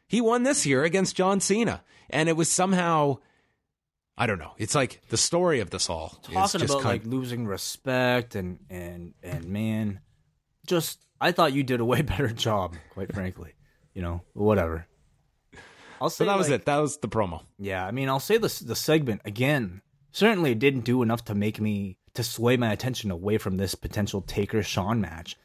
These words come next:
Speaker 2: Like, I'm, I'm just kinda looking at that now and, and really still, like, it's having the effect of making this just look like a preliminary match.
Speaker 1: Yeah, and,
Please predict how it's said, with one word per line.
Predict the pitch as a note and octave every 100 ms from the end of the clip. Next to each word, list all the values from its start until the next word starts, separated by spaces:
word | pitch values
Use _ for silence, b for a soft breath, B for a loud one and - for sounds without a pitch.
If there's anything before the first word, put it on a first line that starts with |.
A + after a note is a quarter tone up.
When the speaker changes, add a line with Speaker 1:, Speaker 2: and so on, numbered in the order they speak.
| _ -
Speaker 2:
Like, | G#2
I'm, | C3 F#3 A#2 -
I'm | D3+ F#3+
just | C3 -
kinda | A2+ F#2+
looking | G2+ - G2+
at | F#2+
that | G#2+ B2+ C3+
now | G#2 G#2
and, | F#2+ G2+ F#2+ b b b
and | A2 A2
really | F#3+ D4+ E3 A#2+ A2
still, | - F3+ F3 D3+ -
like, | A#2 G#2 _ _ _ _ _
it's | - A#2+ -
having | C3 B2 D3
the | C3
effect | A#2+ B2 B2
of | G#2+
making | G2 G#2 A#2 G2
this | G#2 -
just | A2 -
look | G2 -
like | G#2 G2
a |
preliminary | F2+ F#2+ F#2+ A2 A#2 F2 E2
match. | D2 C#2+ - - _ _ _ _ _ _ _ _ _ _ _ _ b b b b b b
Speaker 1:
Yeah, | - D3+ E3 A#2+ F2 - -
and, | B2+ A2+ A2+ A2+ A2